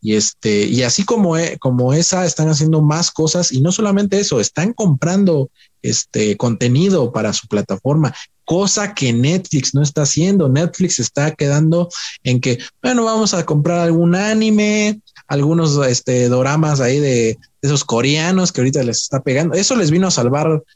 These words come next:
el trasero a Netflix, esos, esas, esas series coreanas,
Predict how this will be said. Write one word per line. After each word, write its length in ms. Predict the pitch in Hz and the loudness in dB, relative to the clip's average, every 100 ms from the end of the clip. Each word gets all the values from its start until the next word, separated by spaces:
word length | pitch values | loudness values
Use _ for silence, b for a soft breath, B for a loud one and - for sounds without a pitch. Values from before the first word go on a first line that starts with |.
| - - | -20 -10
el 160 | 135 120 | -8 -4
trasero 420 | 113 113 151 151 | -4 -2 0 0
a 120 | 127 | 0
Netflix, 440 | 123 170 - 127 - | 0 -2 -2 -6 -2
esos, 460 | 156 165 147 135 | 0 0 0 -2
esas, 280 | 139 151 - - | -2 0 -2 -2
esas 240 | 143 143 | -2 0
series 320 | 139 143 143 | 0 0 0
coreanas, 600 | - 110 123 135 170 226 | -2 0 2 2 0 -2